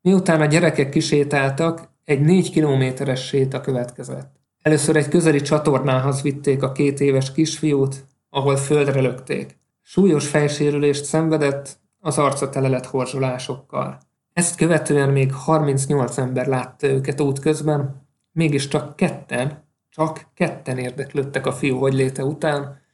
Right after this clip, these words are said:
mire a két tíz éves azzal rázta le őket, hogy az eltűnt öccsüket viszik haza éppen a rendőrségről. Ezzel tovább is mehettek. Végül eljutottak egy használaton kívüli vasútállomásra,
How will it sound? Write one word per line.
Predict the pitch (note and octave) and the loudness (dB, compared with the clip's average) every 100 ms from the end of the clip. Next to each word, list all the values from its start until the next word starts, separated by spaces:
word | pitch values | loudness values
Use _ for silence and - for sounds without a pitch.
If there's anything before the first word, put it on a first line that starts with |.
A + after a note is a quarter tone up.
| _ - | _ -2
mire | D3+ D#3+ | 2 2
a | D#3 | 4
két | F#3 C#3+ | 2 2
tíz | - D#3+ C3+ | 2 2 4
éves | C#3 C#3+ C#3 | 2 2 0
azzal | D3 C3+ B2 | 0 -2 -4
rázta | C3 B2+ - - | -2 -2 -4 -2
le | C3 | -2
őket, | C3 D#3 D3+ C#3+ - - _ _ _ | 0 0 0 -2 -2 -14 _ _ _
hogy | F#3 | 0
az | F3+ C3+ | 0 0
eltűnt | B2+ - B2+ A#2+ | -2 -2 -4 0
öccsüket | C#3+ D3 C3+ C3 | -2 -2 -2 -2
viszik | C#3 C3+ D3+ - | -2 -2 -4 -4
haza | C3+ C3 | -4 -2
éppen | C#3+ D#3+ D#3+ C#3+ C3+ C3+ - | 0 -2 -2 -2 -2 -4 -10
a | - | -10
rendőrségről. | C3 A#2 A#2+ B2 - B2+ B2+ C#3 C#3+ - _ _ - | -8 -8 -8 -8 -6 -8 -8 -12 -14 -20 _ _ -8
Ezzel | C#3 C3+ C3 | -2 0 0
tovább | C#3 B2 A#2 B2 | -2 0 0 -2
is | A#2+ | -6
mehettek. | B2+ B2 A#2+ _ B2+ - _ _ _ | -8 -8 -10 _ -18 -18 _ _ _
Végül | - F3 E3+ D#3 | 0 4 6 4
eljutottak | D#3+ D3+ C#3+ C#3 D3+ C#3 | 4 2 0 0 0 0
egy | C3+ | 0
használaton | - D#3+ D3+ C#3+ C3+ C#3+ C3+ | 0 -2 0 0 0 -2 -2
kívüli | D#3 D3+ D3 C#3 | 0 2 2 0
vasútállomásra, | C#3 C3+ C3 C3+ B2+ C3 C3+ C3+ - D#3+ D#3 - | -2 -2 -4 -4 -4 -2 -2 -2 -2 -2 -2 -12